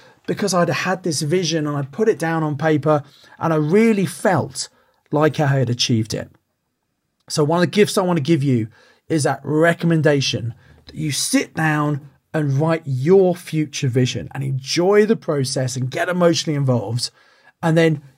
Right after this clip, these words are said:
you want to review that. You see, goals are not just about setting once a year. A lot of people set their New Year's goals, their resolutions,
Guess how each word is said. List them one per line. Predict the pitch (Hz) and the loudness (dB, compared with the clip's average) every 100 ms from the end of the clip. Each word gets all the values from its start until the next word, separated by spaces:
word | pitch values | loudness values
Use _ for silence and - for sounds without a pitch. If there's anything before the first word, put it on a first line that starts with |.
| - | -8
you | 151 151 | -2 2
want | 170 185 | 4 2
to | |
review | 160 156 120 135 160 160 | 2 2 0 -2 2 2
that. | 131 113 - - - _ _ _ _ _ - | 2 -2 -8 -10 -10 _ _ _ _ _ -6
You | 180 | -2
see, | - 214 202 _ - | 2 0 -2 _ -8
goals | 135 190 220 254 254 - - _ _ - | 0 4 4 4 2 -4 -10 _ _ -4
are | 160 156 - | -2 -2 -2
not | 165 175 214 - | 0 2 2 0
just | 196 - | -2 0
about | 170 160 - | -2 -4 -4
setting | - 165 160 139 135 | -4 -2 -2 -2 0
once | 147 147 - | -2 -4 -2
a | 131 | 2
year. | 123 110 - | 2 2 -2
A | 147 | 0
lot | 175 | 0
of | 175 | 0
people | 180 143 | -2 0
set | - 180 - | -2 -2 -2
their | 147 139 | -4 -4
New | 147 165 175 | -2 0 2
Year's | 165 156 131 | 2 2 0
goals, | 147 139 143 131 | 0 0 0 -2
their | 107 | -6
resolutions, | 127 131 156 156 139 143 131 147 127 131 | -4 0 2 2 2 0 0 0 0 0